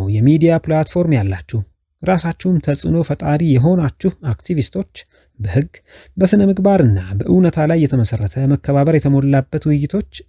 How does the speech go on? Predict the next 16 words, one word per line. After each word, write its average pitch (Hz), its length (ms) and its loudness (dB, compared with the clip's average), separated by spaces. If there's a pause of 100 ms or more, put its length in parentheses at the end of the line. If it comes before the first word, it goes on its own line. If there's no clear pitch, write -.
ለሀገራችን 170 640 -2
እጅግ 131 300 -4
ወሳኝ 156 320 -2
መሆኑን 120 300 2
ትረዳላችሁ 113 720 -2
ብዬ 117 180 0
አስባለሁ። 151 460 0 (680)
ይሄ 143 180 6
ሲሆን 123 300 -2 (440)
ውይይቶቻችን 170 760 0 (260)
ትክክለኛ 135 680 -2
ብለን 143 240 4
የምናምነውን 147 760 4
መረጃዎችና 175 720 2
ማስረጃዎችን 165 760 0
መለዋወጥ፣ 98 520 -2